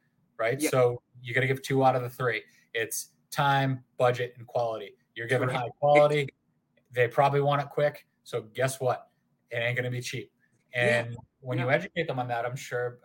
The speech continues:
Speaker 1: obviously, they're willing to pay for it right now.
Speaker 2: Oh, yeah.
Speaker 1: Were you charging over a hundred in Florida as well?
Speaker 2: Yes. Oh, yeah. Yeah. So Florida and Naples, I mean, especially in downtown Naples, it's, you know, home to the, the biggest millionaires and some billionaires in
Speaker 1: Yeah,
Speaker 2: the
Speaker 1: we're
Speaker 2: world.
Speaker 1: talking like, like a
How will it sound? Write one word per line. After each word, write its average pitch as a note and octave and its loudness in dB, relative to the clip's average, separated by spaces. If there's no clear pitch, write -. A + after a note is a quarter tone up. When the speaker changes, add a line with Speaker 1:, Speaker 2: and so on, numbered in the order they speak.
Speaker 1:
obviously, C#3 0
they're B2 -2
willing B2 -6
to A#2+ -10
pay A#2 -8
for A2 -14
it - -20
right B2 -10
now. B2 -4
Speaker 2:
Oh, - -8
yeah. C3+ -8
Speaker 1:
Were C3+ 0
you D#3 2
charging D#3+ 0
over D3+ -2
a C#3 -4
hundred C#3 -6
in C#3 -10
Florida C3+ -6
as B2+ -8
well? C3+ -8
Speaker 2:
Yes. - -4
Oh, C#3+ 0
yeah. A2+ -10
Yeah. A#2 -10
So D#3 -4
Florida G3 -4
and D3 -4
Naples, D3+ -4
I C#3 -6
mean, C#3 -2
especially D3+ -6
in B2+ -8
downtown C3 -8
Naples, C3+ -6
it's, A#2 -10
you C3 -8
know, A#2+ -14
home C3 -2
to B2 -6
the, A#2+ -8
the B2 -4
biggest B2+ -2
millionaires C3+ -2
and A#2+ -8
some C3+ -2
billionaires B2 -6
in C3+ -2
Speaker 1:
Yeah, - 6
Speaker 2:
the A#2+ 2
Speaker 1:
we're D3 6
Speaker 2:
world. - 2
Speaker 1:
talking D3+ 8
like, C3+ -2
like C3+ -6
a A#2+ -2